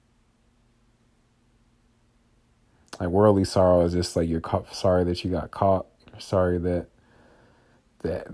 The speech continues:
that happened, but you're not really,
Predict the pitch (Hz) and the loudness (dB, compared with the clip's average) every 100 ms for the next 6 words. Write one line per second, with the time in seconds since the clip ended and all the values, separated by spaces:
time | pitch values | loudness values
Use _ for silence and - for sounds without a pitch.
0 | 90 95 92 - 101 95 101 95 101 - | -10 -6 -2 2 2 2 0 -2 -6 -14
1 | - _ _ _ _ _ - - _ - | -20 _ _ _ _ _ -20 -20 _ -4
2 | 104 - 107 104 92 98 95 92 85 | -2 2 2 2 2 0 0 0 -4